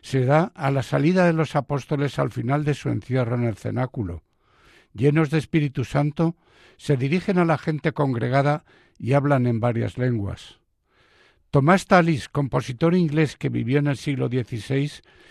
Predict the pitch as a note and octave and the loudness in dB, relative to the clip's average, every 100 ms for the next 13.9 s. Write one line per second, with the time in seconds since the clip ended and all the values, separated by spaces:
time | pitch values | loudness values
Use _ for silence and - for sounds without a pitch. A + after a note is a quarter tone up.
0 | - _ - D3 D#3+ F#3+ F#3 - F3 E3+ | -20 _ 0 2 4 2 2 0 0 0
1 | D3 D3 - C3+ C#3+ D#3 - E3 E3+ _ | 0 -2 -2 0 2 0 0 -2 -2 _
2 | - - _ D3 D3 G3 F#3+ - F#3 D3 | -20 -20 _ 0 2 4 2 0 0 -2
3 | - E3+ E3 D#3 C#3+ C3 C3 - D3 - | 0 0 2 0 -2 0 -2 -2 -4 0
4 | D3+ C#3 C#3 A#2+ C3 - A#2+ - D3+ D3+ | 0 0 -2 -4 -4 -4 -6 0 0 0
5 | - _ - - _ C3 - D3 C#3+ E3 | -4 _ -20 -20 _ -6 -2 2 2 2
6 | - C3+ B2+ - D#3 D3 D#3+ - D3 B2 | 2 0 0 0 -2 -2 -2 -2 -2 -4
7 | - G#2 C#3+ B2+ - C#3 D3 - - - | -4 -6 -6 -4 -2 0 -2 -4 -14 -20
8 | _ _ _ B2 A#2 B2+ B2 B2+ C#3 D3 | _ _ _ -4 -2 -4 0 2 4 2
9 | D#3+ _ _ _ _ A#2+ B2 C3+ C3+ C#3 | -2 _ _ _ _ 0 2 2 4 2
10 | C#3 - - C3 B2+ A#2+ - B2+ A2 G2 | -2 -8 -4 -2 0 -2 -2 -4 -2 -4
11 | F2+ - - _ _ - C#3+ - C3+ - | -8 -12 -20 _ _ -4 -2 0 -2 0
12 | B2 - _ _ _ _ _ _ _ - | -4 -4 _ _ _ _ _ _ _ -6
13 | C3 C#3+ - E3+ - F3+ G3 - | 0 0 2 2 4 4 4 0